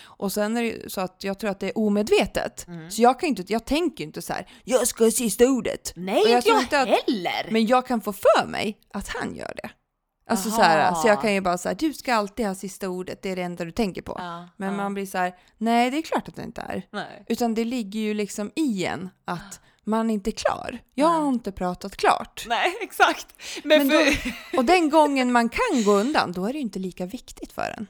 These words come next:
Speaker 2: Nej, för då är man ju lugn
Speaker 1: Ja,
Speaker 2: på något
Speaker 1: då
Speaker 2: sätt.
Speaker 1: kanske
Speaker 2: Eller
Speaker 1: det är
Speaker 2: så här,
Speaker 1: ett
Speaker 2: då
Speaker 1: ämne som man bara skiter fan
Speaker 2: Ja.
Speaker 1: i.
Speaker 2: Jo, men och så kan jag känna så här, för att ibland, alltså gud, jag är så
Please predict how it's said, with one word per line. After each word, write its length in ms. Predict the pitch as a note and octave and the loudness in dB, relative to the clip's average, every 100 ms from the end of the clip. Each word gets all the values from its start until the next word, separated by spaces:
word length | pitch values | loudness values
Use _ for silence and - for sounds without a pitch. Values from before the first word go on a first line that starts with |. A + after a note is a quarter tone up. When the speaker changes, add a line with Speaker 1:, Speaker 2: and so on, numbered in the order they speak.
| _ - | _ -12
Speaker 2:
Nej, 440 | G#3+ A#3 B3+ C#4+ | -2 2 2 2
för 100 | C#4 | 0
då 120 | A3+ | 0
är 60 | B3+ | 0
man 120 | G4 G#4+ | 0 0
ju 60 | |
lugn 600 | G3 F3+ A#3+ - D3+ C3 | -2 0 0 0 -4 -4
Speaker 1:
Ja, 60 | F4 | -2
Speaker 2:
på 80 | G4+ | 0
något 40 | - | 2
Speaker 1:
då 60 | |
Speaker 2:
sätt. 120 | E4 | 2
Speaker 1:
kanske 200 | F4 A#3 | 2 2
Speaker 2:
Eller 20 | D#4+ | 4
Speaker 1:
det 60 | |
är 40 | D4 | 4
Speaker 2:
så 180 | - | 4
här, 60 | A#3+ | 2
Speaker 1:
ett 60 | A3+ | 2
Speaker 2:
då 40 | |
Speaker 1:
ämne 200 | A#3+ G#3+ | 0 -2
som 160 | G#3 G3+ | -2 -2
man 160 | G3 | -2
bara 120 | F3 | -2
skiter 420 | F3 F#3+ A#3 - - | -4 -8 -12 -14 -10
fan 460 | - G#4 - - - | -2 0 0 -6 -14
Speaker 2:
Ja. 40 | |
Speaker 1:
i. 40 | - _ _ _ _ _ _ _ - - | -18 _ _ _ _ _ _ _ -20 -12
Speaker 2:
Jo, 160 | F3+ G#3+ | -6 -2
men 160 | A3 | 0
och 140 | A3+ A3+ | 0 0
så 100 | A#3 | 0
kan 120 | C#4+ | 2
jag 180 | - - | 2 2
känna 320 | D4 A#3 G#3 | 0 0 -4
så 80 | F#3+ | -4
här, 120 | F3+ | -2
för 100 | F#3+ | -4
att 80 | G#3+ | -6
ibland, 440 | F#3+ G#3+ F#3+ F3+ | -2 0 -2 -4
alltså 200 | F3 F#3 | -6 -6
gud, 120 | F3+ | -6
jag 80 | E3 | -6
är 40 | |
så 160 | F3+ | -6